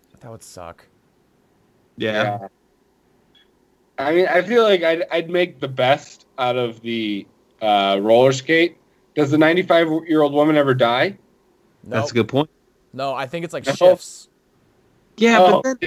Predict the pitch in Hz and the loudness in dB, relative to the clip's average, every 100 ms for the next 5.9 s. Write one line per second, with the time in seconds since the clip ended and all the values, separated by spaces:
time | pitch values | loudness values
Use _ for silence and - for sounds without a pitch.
0 | 190 214 190 262 165 247 247 220 202 180 | 2 4 4 4 2 2 -2 -2 -2 -4
1 | - 196 202 190 175 175 135 143 151 147 | -8 -2 0 2 4 4 4 0 0 -2
2 | - 156 156 131 147 151 143 - 147 - | -6 -6 -4 -2 -2 -2 -2 -2 -2 -2
3 | 135 135 131 123 131 - - 165 - - | -4 -2 -2 -4 -4 -10 -4 -4 -4 -4
4 | 127 135 127 123 127 123 123 117 117 123 | -2 0 0 2 2 2 0 -2 -2 0
5 | 120 120 165 147 139 139 - 151 | 0 0 -2 -4 -4 -4 -8 -10